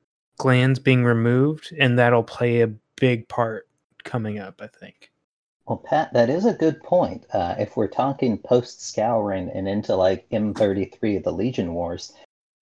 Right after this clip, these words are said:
Speaker 2: uh, a lot of that was essentially the Legions fighting between each other and, uh, trying to chase down and exterminate the Sons of Horus.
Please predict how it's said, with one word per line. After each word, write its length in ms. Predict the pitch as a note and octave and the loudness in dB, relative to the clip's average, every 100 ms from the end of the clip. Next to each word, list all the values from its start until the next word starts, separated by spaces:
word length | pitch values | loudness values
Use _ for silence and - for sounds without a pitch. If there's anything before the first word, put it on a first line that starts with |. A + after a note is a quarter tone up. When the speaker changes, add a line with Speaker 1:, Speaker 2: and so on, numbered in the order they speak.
| _ - | _ 0
Speaker 2:
uh, 240 | G#2+ F#2 G2+ | 2 2 0
a 60 | |
lot 300 | E2 F2 C3+ E3 | 0 2 2 2
of 120 | - | 2
that 300 | G2 F2+ - - _ _ _ _ _ _ _ _ _ _ - | 4 4 -2 -20 _ _ _ _ _ _ _ _ _ _ -6
was 200 | B2 G2+ | -2 -2
essentially 640 | G2+ B2+ A#2+ B2 A2 G#2+ G2+ | 0 2 2 2 2 0 0
the 340 | G2+ G2 F2+ - A#2 | 0 0 -2 -8 2
Legions 460 | A#2+ A#2 G#2+ G2 | 4 4 0 -2
fighting 420 | - G#2+ G#2+ G2+ | 4 4 4 0
between 580 | F#2+ - A2 G#2+ G#2 G2+ - _ _ - | -4 -4 -2 0 -2 -4 -8 _ _ -6
each 260 | G2+ F#2 | -6 -4
other 560 | - A#2+ G#2+ F#2 F2+ - G#2+ | 0 2 2 2 -2 -4 -4
and, 440 | G2+ G2+ G2 F2+ | -2 -2 -2 2
uh, 320 | G2+ F#2+ F2+ - | 4 4 0 -2
trying 320 | A#2 A2+ C#3+ | -2 -2 -2
to 140 | G#2 - | -6 -8
chase 380 | - A2+ A2+ | -2 -2 0
down 320 | A2 G#2+ A2 G#2+ | 0 2 2 0
and 100 | F#2+ | -4
exterminate 720 | - - A2 G#2+ G2+ G2+ - | -8 -4 0 2 0 -2 -6
the 80 | E2+ | -4
Sons 260 | G#2 F#2+ | -2 -4
of 80 | F2 | -4
Horus. 480 | A2 A2 F2 - | 0 2 0 -8